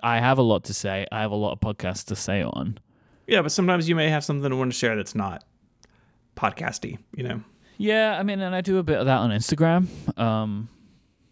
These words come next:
Speaker 1: and I've been thinking about sharing stuff on Instagram more, like, being less precious about that. And, like, I did that today. Like, I just posted a picture of my desk.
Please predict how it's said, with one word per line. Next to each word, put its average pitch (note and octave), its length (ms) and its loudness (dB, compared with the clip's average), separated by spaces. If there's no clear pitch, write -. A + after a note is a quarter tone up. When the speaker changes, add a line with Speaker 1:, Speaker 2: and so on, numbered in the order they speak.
Speaker 1:
and A#2+ 120 2
I've A2+ 80 2
been A#2 100 2
thinking A#2+ 320 0
about G#2+ 220 0
sharing A2 420 -2
stuff A2 280 -8
on G#2+ 80 -4
Instagram G#2 460 -8
more, A#2 580 2
like, - 220 -2
being A2 280 4
less A2 320 0
precious A#2 720 2
about C#3+ 360 2
that. D#3+ 300 4
And, A2 160 0
like, A2 140 2
I A#2+ 80 2
did B2 220 0
that B2+ 180 4
today. A2+ 320 2
Like, A#2 160 2
I A2 40 -2
just - 200 -4
posted A2 280 0
a A2 60 0
picture - 280 -2
of G#2+ 60 -2
my G#2 120 -2
desk. A2 420 0